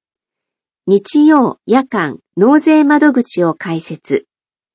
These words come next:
日曜窓口は二月二十三日日曜祝日午前九時から午後四時。夜間窓口は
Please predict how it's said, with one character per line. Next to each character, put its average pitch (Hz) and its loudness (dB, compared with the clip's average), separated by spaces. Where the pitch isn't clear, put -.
日 220 -2
曜 302 2
窓 277 0
口 226 -2
は 185 -2
二 185 2
月 294 -2
二 311 4
十 269 2
三 220 -4
日 165 -4
日 180 -2
曜 262 2
祝 - -6
日 170 -2
午 262 2
前 320 2
九 254 -2
時 240 -2
か 190 -8
ら 165 -6
午 208 0
後 160 -4
四 170 -2
時。 - -6
夜 202 0
間 277 0
窓 277 2
口 214 -2
は 180 -4